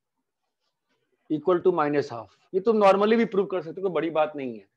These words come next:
ठीक है? Complex से आपको क्या दिखता है? अगर आप complex से सोचना चाहें, तो आप एक्स की power seven minus one के roots को क्या लिख सकते हो, बताओ?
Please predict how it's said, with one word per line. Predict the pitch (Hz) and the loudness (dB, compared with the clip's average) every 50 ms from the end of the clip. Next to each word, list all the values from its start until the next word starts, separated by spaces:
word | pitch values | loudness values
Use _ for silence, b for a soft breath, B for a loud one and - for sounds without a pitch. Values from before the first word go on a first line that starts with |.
| _ - | _ -20
ठीक | 160 - - | -14 -8 -8
है? | 285 302 - _ _ _ _ _ _ _ _ _ _ _ _ _ _ _ _ _ _ _ _ _ _ _ _ _ _ _ _ _ _ _ _ _ _ _ _ _ _ _ _ _ _ _ _ _ _ _ _ _ _ _ _ _ _ _ _ _ _ _ _ _ _ - | -8 -8 -8 _ _ _ _ _ _ _ _ _ _ _ _ _ _ _ _ _ _ _ _ _ _ _ _ _ _ _ _ _ _ _ _ _ _ _ _ _ _ _ _ _ _ _ _ _ _ _ _ _ _ _ _ _ _ _ _ _ _ _ _ _ _ 0
Complex | 180 185 185 190 185 226 254 247 - - | 2 2 2 0 0 0 0 0 2 2
से | 269 | 0
आपको | 233 220 214 240 | 2 2 2 0
क्या | 220 226 240 214 | 2 2 2 2
दिखता | 185 165 - - - 135 120 | 2 0 -4 -4 -4 -4 -2
है? | 117 113 113 113 _ _ _ _ _ _ _ _ _ _ _ _ _ _ _ _ _ _ _ _ _ _ _ _ _ _ _ _ _ _ _ - | -2 -4 -6 -10 _ _ _ _ _ _ _ _ _ _ _ _ _ _ _ _ _ _ _ _ _ _ _ _ _ _ _ _ _ _ _ -6
अगर | - 135 170 190 | -2 0 4 6
आप | 196 202 202 - - | 6 4 4 2 2
complex | 170 160 160 160 143 - - 185 226 220 226 - | 2 2 2 2 -2 -2 2 2 2 2 2 4
से | 233 220 220 208 | 6 6 6 6
सोचना | 214 190 180 165 - 190 202 208 | 4 2 0 2 2 0 0 0
चाहें, | 202 - 160 156 170 196 180 147 139 143 175 190 | 2 4 2 4 4 2 2 0 0 -2 -4 -8
तो | _ _ _ _ _ - - 180 | _ _ _ _ _ 0 2 2
आप | 196 196 - | 2 4 2
एक्स | 170 170 165 - | -2 -2 -2 -2
की | - 233 240 | -4 -4 -2
power | 226 - 202 185 180 180 214 - | 0 2 2 4 4 4 2 -2
seven | - - - 180 160 165 208 214 214 | -2 -2 0 0 2 2 2 2 2
minus | 196 190 190 196 202 190 196 | 0 0 0 0 -2 -2 -2
one | 165 185 196 202 | 0 0 0 0
के | 185 180 214 | 2 2 4
roots | 196 190 208 202 - | 4 4 2 0 0
को | 214 202 | 0 0
क्या | - 214 214 | 4 4 6
लिख | 214 202 - | 6 4 2
सकते | - 175 135 - - | 0 -6 -6 -4 -4
हो, | 160 | -4
बताओ? | 151 156 151 180 202 208 - | -4 -2 -4 -4 -6 -6 -8